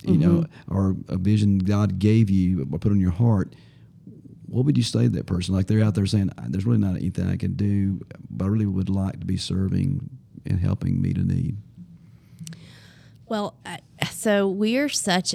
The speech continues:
Speaker 2: a <clears throat> handsy community, I guess is the best way to do it, like, tangible things. Like, we want to take a, a, some food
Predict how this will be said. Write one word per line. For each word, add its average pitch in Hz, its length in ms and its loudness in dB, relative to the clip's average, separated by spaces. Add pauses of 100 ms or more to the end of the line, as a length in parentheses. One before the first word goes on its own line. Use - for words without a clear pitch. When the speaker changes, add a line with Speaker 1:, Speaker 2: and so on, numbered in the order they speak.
Speaker 2:
a 175 520 0 (540)
<clears throat> - 0 - (1200)
handsy 175 720 0
community, 160 580 0
I 160 80 -2
guess 160 260 -6
is 156 80 -4
the 160 100 -8
best 151 320 -8
way 170 460 -2 (400)
to 180 100 -8
do 170 160 0
it, - 100 -6
like, 165 180 -10
tangible 165 520 -4
things. 165 280 -6
Like, 165 160 -8
we 196 180 0
want 214 260 0
to 180 80 -4
take 165 460 -2
a, 170 100 -2 (200)
a, 180 160 -4
some 180 240 -2
food 170 460 -4